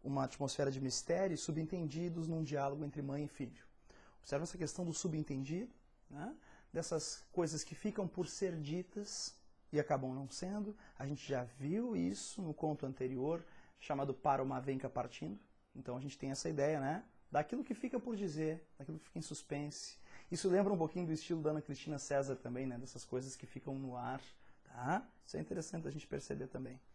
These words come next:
Mas é isso, então envolve uma atmosfera de mistério e subentendidos, um diálogo entre mãe e filho, que são os personagens principais desse conto. Mãe e filho, que não são nomeados, tá?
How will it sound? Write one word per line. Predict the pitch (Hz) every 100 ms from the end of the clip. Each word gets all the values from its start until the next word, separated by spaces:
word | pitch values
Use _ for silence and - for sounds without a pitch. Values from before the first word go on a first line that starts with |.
| - -
Mas | - 233
é |
isso, | 151 -
então | 147 214 254
envolve | 190 190 185
uma | 185
atmosfera | - 175 180 160
de |
mistério | 165 156 165
e |
subentendidos, | 156 151 156 156 175 175
um | 180
diálogo | 151 160 165 160
entre | 160
mãe | 147 160 202
e | 208
filho, | - 160 147 131 - - -
que |
são | - 143 147 - - -
os | 151
personagens | 160 156 151 131 143 143 - - -
principais | 170 170 - - 135 131
desse | 139 -
conto. | 185 131 131 - - -
Mãe | 190 240 285
e | 294
filho, | - 156 139
que | 127 202
não | 294
são | - 240
nomeados, | 240 226 226 185 135 135 - - - -
tá? | 147 208